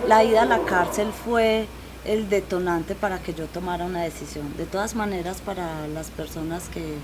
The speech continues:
que sentimos esto desde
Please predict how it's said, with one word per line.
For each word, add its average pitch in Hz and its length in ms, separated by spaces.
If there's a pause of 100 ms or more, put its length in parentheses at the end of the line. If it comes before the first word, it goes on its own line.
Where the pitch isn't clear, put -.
(1040)
que 165 600
sentimos 196 640
esto 196 400 (240)
desde 160 520